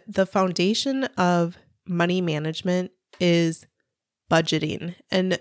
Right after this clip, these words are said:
budgeting does not need to be a prolonged, tedious tool that you use for the rest of your life. Some people are really into budgeting weeks upon months upon years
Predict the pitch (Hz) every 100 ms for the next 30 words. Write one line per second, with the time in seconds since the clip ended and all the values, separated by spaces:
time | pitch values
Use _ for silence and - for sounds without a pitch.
0 | 190 190 214 262 269 269 254 202 175 170
1 | 165 180 170 170 160 156 160 - _ _
2 | _ _ _ _ 170 160 - - 170 165
3 | 170 175 185 190 190 _ - - 180 175
4 | 190 220 - - - _ _ _ _ -
5 | - 220 214 214 185 143 170 170 170 185
6 | - 160 151 143 160 185 165 147 147 151
7 | 202 - _ _ _ _ _ _ - 180
8 | 185 196 220 220 226 233 233 - _ 180
9 | 170 170 175 - 160 - 170 160 156 160
10 | 160 156 160 _ _ _ _ - 202 214
11 | - 175 - 165 160 165 170 170 - 156
12 | 156 156 165 196 226 -